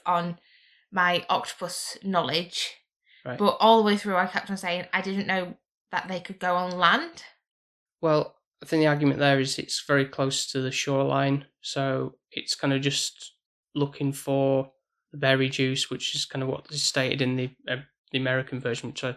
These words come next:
Speaker 2: looked into for, like, differences throughout in comparison to the Japanese one we watched. But that was explained a bit easy, like, to, so that people would know why the octopus was attacking,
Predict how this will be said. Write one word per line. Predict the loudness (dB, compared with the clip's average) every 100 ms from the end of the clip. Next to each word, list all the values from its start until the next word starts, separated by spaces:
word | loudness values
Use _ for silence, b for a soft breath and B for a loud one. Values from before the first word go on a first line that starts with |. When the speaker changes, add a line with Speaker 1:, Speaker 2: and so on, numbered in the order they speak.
| -8
Speaker 2:
looked | -10 -10 -12 -12 _ -8
into | -6 -4 -4 -4
for, | -4 -4 -4 -2
like, | -2 -4 _ -6
differences | -6 -4 -4 -2 -4 -2 -4
throughout | -4 -4 -4 -8 _ _ _ -8
in | -8 -10 _ -8
comparison | -2 2 4 2 -4 -6
to | -6 -8 -10 _ -16
the | -14 -10
Japanese | -8 -8 -8 -6
one | -6
we | -6
watched. | -6 -6 -8 -14 _ b b b b b
But | -2
that | 0
was | 0 0
explained | -2 -4 -4 -2 -2
a | -2
bit | -6 _ -6
easy, | -4 -4 -6
like, | -6 -6 -8 _ _ -6
to, | -4
so | 0 -2
that | 0
people | -4 -4
would | -4
know | -2 0
why | 0 0
the | 0 -4
octopus | -6 -12 -10 -8
was | -10
attacking, | -6 -6 -4 -8